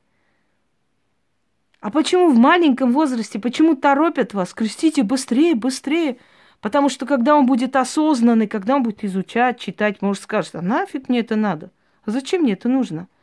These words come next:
Думать начнет, а думать опасно. Думать там нельзя. В стаде никто не думает. В стаде одни бараны должны быть. Молча, тихо идти за пастухом.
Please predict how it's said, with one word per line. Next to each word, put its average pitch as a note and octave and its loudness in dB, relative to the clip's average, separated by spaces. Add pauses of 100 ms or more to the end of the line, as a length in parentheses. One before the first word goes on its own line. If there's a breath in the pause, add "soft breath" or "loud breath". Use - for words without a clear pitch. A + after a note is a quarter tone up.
(960)
Думать C#4 2
начнет, A#3 0
а F#3+ -2
думать A3 0
опасно. G#3 -6 (680)
Думать A3+ 0
там F3 -2
нельзя. G#3+ -2 (360)
В - -18
стаде C#4 0
никто G3+ -2
не A#3+ 2
думает. G#3+ -2 (160)
В - -20
стаде G#3 -6
одни G3+ -2
бараны G#3+ 0
должны D#3+ -6
быть. D#3 -14 (840)
Молча, B3 -2
тихо A#3+ -4
идти G3+ -6
за G#3 -4
пастухом. G3+ -10